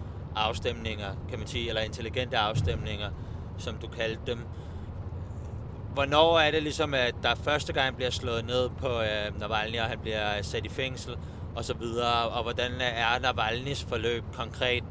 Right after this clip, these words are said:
så op til, ja, fuldskala-invasionen, og at han bliver, øh, ja, sandsynligvis er han jo blevet slået ihjel nu her.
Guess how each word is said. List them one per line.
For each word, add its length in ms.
så 380
op 220
til, 400
ja, 160
fuldskala-invasionen, 1300
og 140
at 80
han 160
bliver, 280
øh, 360
ja, 120
sandsynligvis 720
er 60
han 160
jo 80
blevet 400
slået 280
ihjel 300
nu 100
her. 280